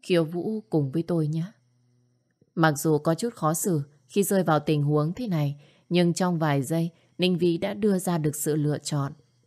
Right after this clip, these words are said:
Cô nhìn Hoàng Phong đã đến gần, nhẹ nhàng lên tiếng.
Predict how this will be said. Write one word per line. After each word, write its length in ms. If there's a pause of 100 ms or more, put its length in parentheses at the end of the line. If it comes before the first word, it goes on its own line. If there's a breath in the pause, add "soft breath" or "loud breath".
Cô 140
nhìn 260
Hoàng 400
Phong 260
đã 140
đến 360
gần, 260 (320 soft breath)
nhẹ 180
nhàng 420
lên 280
tiếng. 360